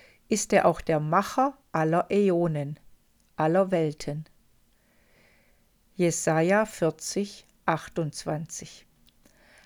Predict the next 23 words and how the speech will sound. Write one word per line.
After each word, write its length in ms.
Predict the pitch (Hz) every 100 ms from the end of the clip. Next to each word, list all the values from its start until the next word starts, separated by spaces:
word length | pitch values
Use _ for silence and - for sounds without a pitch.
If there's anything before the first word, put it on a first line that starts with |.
| _
Hast 380 | - 208 226 -
du 40 |
es 220 | 156 165 -
nicht 300 | 190 - -
erkannt 680 | 277 - 180 160 156 - -
oder 260 | 170 170
hast 280 | 160 151 -
du 40 |
es 200 | 147 -
nicht 260 | 151 147 -
gehört? 560 | - - 226 226 - - - _ _ - - - -
Ein 220 | - 170 -
ewiger 500 | 185 247 294 233 185
Gott 320 | - 262 -
ist 300 | - 180 -
der 80 | 165
Herr, 420 | 147 156 156 151 - -
der 100 | 170
Schöpfer 500 | 165 - 233 - 185
der 300 | 170 165 -
Enden 420 | 180 202 - 220
der 200 | 220 214
Erde. 460 | 175 165 156 151 160